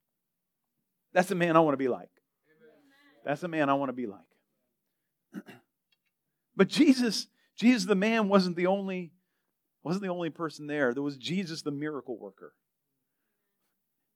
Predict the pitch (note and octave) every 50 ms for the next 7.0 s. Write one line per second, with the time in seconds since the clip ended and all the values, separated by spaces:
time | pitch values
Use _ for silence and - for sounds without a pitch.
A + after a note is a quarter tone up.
0 | _ _ _ _ _ - C#3 C3+ F3 A3+ A3+ A3 A3 G#3+ - F3 E3+ E3+ F#3 F#3+
1 | F#3+ F#3+ F#3+ F3+ E3 C3+ B2+ C3 A#2+ - B2+ A#2+ A2 - _ _ _ _ _ _
2 | _ - C#3+ D3 C3 F3 F#3+ F3+ F3+ F3+ F3+ E3+ C#3 - - F3+ E3+ E3+ E3 D#3
3 | - D#3 D3 C3+ G#2+ F2+ E2 D2 _ _ _ _ _ _ _ _ _ _ _ _
4 | _ _ _ _ _ _ _ _ _ E3+ E3+ F3 - F3 D3 - E3 B3 C4+ C4
5 | C4+ A#3+ F3+ F#3 F3 F3+ G#3 A3+ A3+ G3 - E3+ C#3+ D3+ D3 C3 C#3 A#2+ D3 C#3+
6 | C3+ C#3 C3+ - _ A#2+ A#2+ A2+ G#2 - - C#3 A#2+ F2 B1 G#1 - - - -